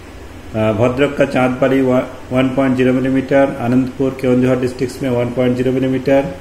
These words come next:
केवंझर में ज़ीरो पॉइंट सेवन मिलीमीटर। और फॉग हमारा मॉर्निंग आवर्स में आज कोस्टल, कोस्टल विशाखा डिस्ट्रिक्ट्स, ओंगोल, मयूरभंज, केवंझर, संबलपुर, कलाहांडी, कंधमाल डिस्ट्रिक्ट्स में हुआ है।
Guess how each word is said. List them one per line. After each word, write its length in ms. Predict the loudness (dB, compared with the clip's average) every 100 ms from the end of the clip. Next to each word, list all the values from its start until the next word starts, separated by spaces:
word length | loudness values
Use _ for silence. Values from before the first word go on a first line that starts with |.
| -4
केवंझर 400 | 2 4 6 4
में 200 | 2 0
ज़ीरो 180 | 2 0
पॉइंट 280 | 0 -2 -2
सेवन 300 | -2 -2 0
मिलीमीटर। 500 | 0 0 -2 -2 -6 -8 -18 -20 -18 -18 -18 -20 -20 -20 -18 -18 -10
और 400 | -4 0 0 -2 2
फॉग 420 | 4 4 2 -4 -4
हमारा 380 | 0 2 0 -4 -8 -2
मॉर्निंग 360 | 0 2 2
आवर्स 320 | 4 4 2
में 120 | 0 2
आज 240 | 2 0
कोस्टल, 600 | -2 -2 -2 0 0 0 -2
कोस्टल 340 | -2 0 0
विशाखा 320 | 0 0 2
डिस्ट्रिक्ट्स, 600 | 0 -2 0 0 0 -8 -2
ओंगोल, 360 | 0 2 4
मयूरभंज, 540 | 4 4 4 4 0 0
केवंझर, 400 | 0 2 2 0
संबलपुर, 580 | 0 0 0 0 -4 -4
कलाहांडी, 380 | 0 0 0 0
कंधमाल 420 | -2 -2 0 0
डिस्ट्रिक्ट्स 440 | -2 -4 -6 -6
में 80 | -2
हुआ 220 | 0 2
है। 220 | 2 0